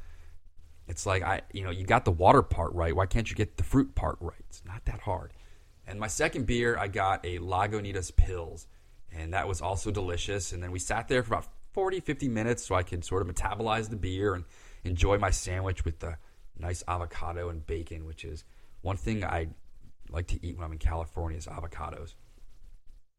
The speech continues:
And all of a sudden, these helicopters started whirring above, and it was super loud, and I didn't know if there was a, a movie going on or a car chase filming or whatever, so it was pretty loud and kind of obnoxious, so I decided to pack up Kiersey, and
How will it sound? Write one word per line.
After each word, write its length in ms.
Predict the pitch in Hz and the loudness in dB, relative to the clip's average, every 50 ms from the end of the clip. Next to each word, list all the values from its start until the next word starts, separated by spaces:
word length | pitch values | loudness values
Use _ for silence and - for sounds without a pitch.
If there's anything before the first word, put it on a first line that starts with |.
| - - - - - | -18 -16 -16 -14 -10
And 100 | - 92 | 0 2
all 120 | 98 135 165 | 4 4 4
of 60 | 165 | 4
a 40 | - | 6
sudden, 280 | - 139 143 147 139 | 6 8 8 8 8
these 140 | 117 95 - | 6 4 2
helicopters 600 | - - 117 127 127 - 117 92 90 - - 92 | 4 6 8 8 8 8 6 4 4 2 0 0
started 260 | - 98 92 90 85 | 2 4 4 4 2
whirring 440 | 82 85 90 95 98 104 113 107 92 | 4 6 6 8 8 8 6 4 2
above, 520 | 92 80 - 87 87 87 92 104 107 107 - | 0 0 2 2 4 6 6 6 6 4 0
and 120 | - 85 82 | -2 -2 -2
it 40 | |
was 100 | 80 82 | -2 -4
super 360 | - - - 104 107 - - 92 | -6 -4 -4 4 6 8 8 8
loud, 480 | 87 87 87 90 92 95 101 104 98 | 6 2 0 2 2 4 4 2 2
and 120 | 87 85 - - - - - - - - - - | 0 -4 -8 -12 -16 -18 -20 -20 -20 -20 -12 0
I 140 | - 98 113 | 2 4 4
didn't 180 | 123 98 101 | 4 2 2
know 240 | 98 95 98 104 104 | 2 4 6 6 6
if 240 | 92 85 - - - | 6 4 2 -2 -2
there 140 | - 85 82 | 0 0 0
was 180 | 80 80 - | 0 -2 -4
a, 220 | - - 78 78 - - | -6 -8 -10 -10 -10 -8
a 60 | 82 | -8
movie 340 | 82 85 104 123 131 135 135 | -2 2 4 6 6 8 8
going 260 | 123 127 120 123 120 | 10 8 8 10 10
on 180 | 120 120 120 101 | 8 8 8 6
or 80 | 85 | 4
a 60 | 80 | 2
car 280 | - - - 113 113 120 | -2 2 6 6 6 6
chase 400 | 104 - - 117 113 113 104 - | 6 6 6 8 8 8 6 4
filming 380 | - 110 110 113 113 113 110 95 | 4 4 4 6 4 4 2 2
or 100 | 87 87 | 0 2
whatever, 460 | 87 90 95 101 98 101 95 87 87 | 2 4 6 6 6 6 6 4 0
so 380 | - - - 90 87 85 85 - - - - - - - - - - - | -2 0 0 2 4 4 2 0 -2 -10 -20 -20 -20 -20 -18 -14 -2 2
it 60 | 101 | 4
was 140 | 143 165 - | 4 4 4
pretty 340 | - - - 143 165 170 151 | 4 6 6 8 8 8 8
loud 300 | 120 120 117 120 123 117 | 10 12 12 12 12 10
and 120 | 110 98 | 8 4
kind 160 | - 110 113 113 | 4 6 6 6
of 40 | |
obnoxious, 560 | 104 92 90 92 92 95 95 92 - 82 80 - | 6 6 6 8 8 8 6 6 2 0 -2 0
so 360 | - 85 85 85 85 85 - - | 2 4 4 4 4 2 0 -2
I 140 | - 95 | -2 -2
decided 320 | 95 90 - 117 113 110 101 | 2 4 6 8 8 6 6
to 60 | 98 | 2
pack 260 | - 110 101 104 - | 2 2 2 2 2
up 120 | 123 85 - | 0 -2 -2
Kiersey, 540 | - - 101 104 101 - - 87 85 85 | -4 -2 0 0 0 -2 -4 -4 -4 -4
and 180 | 87 85 85 82 | -4 -4 -4 -6